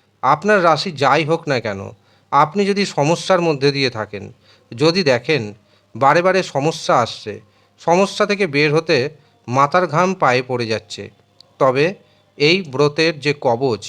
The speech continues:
সেটি ধারণ করুন, দারুণভাবে উপকার পাবেন। যারা মনে করছেন কবচ নেবেন,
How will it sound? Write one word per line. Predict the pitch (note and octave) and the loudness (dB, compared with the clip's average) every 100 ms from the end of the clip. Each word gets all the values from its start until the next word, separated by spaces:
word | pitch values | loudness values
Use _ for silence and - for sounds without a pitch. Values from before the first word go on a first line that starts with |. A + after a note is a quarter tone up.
| - _ _ | -18 _ _
সেটি | - C#3+ B2 E3 - _ _ A2 | -4 -2 -2 -6 -8 _ _ -4
ধারণ | A#2+ C#3 D3 | -2 0 0
করুন, | D#3 F3 A3+ - _ _ _ | 0 0 -2 -8 _ _ _
দারুণভাবে | A#2 C3 C3+ D3 C3+ C3 C#3 A3 - _ - | 0 2 4 2 2 2 2 -2 -6 _ -12
উপকার | B2 A#2+ A2 C3+ F#3+ - _ _ D3+ | -6 -6 -2 0 0 -6 _ _ -2
পাবেন। | A2+ G2 F#2 - _ _ _ _ | 0 -2 -12 -18 _ _ _ _
যারা | A#2+ D3+ F3+ D3 | 2 4 4 2
মনে | D3 | 2
করছেন | E3 D#3+ - G3+ A#3+ _ _ - | 0 0 -2 -2 -4 _ _ 0
কবচ | C#3 C#3+ C#3+ A#2+ | 4 4 2 -2
নেবেন, | A#2+ D3 | 0 0